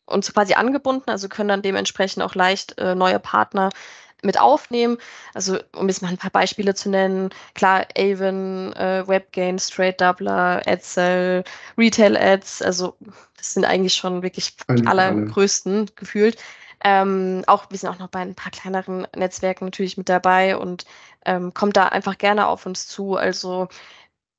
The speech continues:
Speaker 1: wir können da auch schauen, wenn,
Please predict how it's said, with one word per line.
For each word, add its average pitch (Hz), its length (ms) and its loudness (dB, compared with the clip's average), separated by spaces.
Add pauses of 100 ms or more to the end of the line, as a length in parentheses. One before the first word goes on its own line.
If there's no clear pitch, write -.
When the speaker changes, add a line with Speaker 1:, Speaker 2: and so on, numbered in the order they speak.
Speaker 1:
wir 190 180 0
können 202 240 2
da 196 140 4
auch 190 300 0 (300)
schauen, 190 400 0 (420)
wenn, 185 360 -2